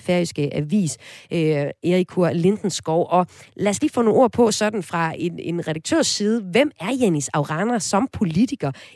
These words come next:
i, i Færøerne lige nu? Nu har jeg spurgt dig nogle gange om det her med, om hans holdning egentlig er repræsentativ for, for færingerne, men hvem er han egentlig?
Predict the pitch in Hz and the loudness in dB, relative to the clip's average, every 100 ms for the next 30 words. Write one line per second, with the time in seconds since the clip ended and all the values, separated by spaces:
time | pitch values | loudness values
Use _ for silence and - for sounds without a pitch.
0 | - 208 202 - - - 196 247 180 143 | -4 -2 0 2 0 2 2 2 0 0
1 | 143 202 240 240 269 240 180 160 262 240 | 0 2 4 4 4 4 0 -2 -2 0
2 | 175 160 180 247 214 208 196 208 - - | 0 2 2 2 0 2 2 2 -4 -20
3 | - 196 196 190 226 - - 202 294 196 | -2 2 4 2 0 -6 -4 -2 0 -2
4 | 170 170 131 147 - 233 185 - - 175 | -2 -4 -4 -6 -4 -4 -6 -10 -4 -4
5 | 143 143 151 - 160 170 240 185 143 151 | 0 2 2 0 -2 -2 -4 -4 -2 0
6 | 254 - - 285 165 185 160 | -2 -4 -10 -8 -4 -4 -6